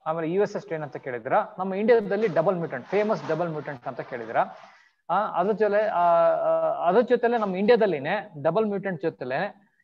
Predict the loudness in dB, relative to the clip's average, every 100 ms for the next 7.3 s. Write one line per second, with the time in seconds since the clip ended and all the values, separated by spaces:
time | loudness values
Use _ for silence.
0 | -2 0 2 0 -2 4 4 4 0 -2
1 | -2 -2 -4 -4 -4 -6 -6 -4 -4 -4
2 | -6 0 2 2 0 -6 -2 4 4 4
3 | 0 -4 -6 -8 -10 -12 -10 -10 -2 -2
4 | -2 -8 _ -4 0 0 -2 -4 -4 0
5 | 2 0 -4 -8 -6 -8 -10 -10 -10 -6
6 | 0 2 0 -2 0 2 2 2 0 -4
7 | -6 -10 -18